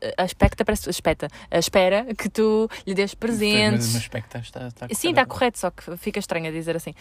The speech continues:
Speaker 1: Ah, pronto, espera que tu lhe des presentinhos e coisas fofinhas e pronto. Como é que tu reagirias face a isso? Eras direto e dizias logo, "Olha, eu não gosto desse tipo de coisa e não vai acontecer", e a pessoa ficava triste?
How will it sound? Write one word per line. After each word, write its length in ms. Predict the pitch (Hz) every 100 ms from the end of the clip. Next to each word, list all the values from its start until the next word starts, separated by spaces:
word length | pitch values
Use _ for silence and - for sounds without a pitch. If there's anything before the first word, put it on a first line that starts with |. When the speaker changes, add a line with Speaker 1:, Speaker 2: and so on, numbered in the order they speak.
| - - -
Speaker 1:
Ah, 240 | 185 185
pronto, 220 | 185 160 -
espera 260 | 233 247
que 80 | -
tu 100 | 254
lhe 80 | 233
des 180 | 208 202
presentinhos 1000 | - 208 185 196 202 - 208 208 196 180
e 60 |
coisas 300 | 180 180 180
fofinhas 920 | - 185 - - 220 233 202 180 170 160
e 420 | 165 160 156 147
pronto. 420 | - - - - - - - -
Como 140 | 233 285
é 60 |
que 60 | 285
tu 80 | 269
reagirias 680 | 262 262 226 240 247 247 -
face 300 | 240 233 208
a 20 |
isso? 180 | 156 -
Eras 240 | 220 240 214
direto 460 | 220 220 240 269
e 80 | 247
dizias 380 | 214 214 220 208
logo, 340 | 185 151 139 -
"Olha, 380 | 180 175 151 143 -
eu 320 | 170 165 165
não 140 | 170 175
gosto 180 | 175 170
desse 120 | -
tipo 120 | 175
de 60 | -
coisa 180 | 160
e 40 | 156
não 140 | 160
vai 140 | 170 165
acontecer", 400 | 160 160 170 147
e 60 |
a 40 | 143
pessoa 300 | - 156 143
ficava 320 | - 147 151
triste? 440 | - 156 - -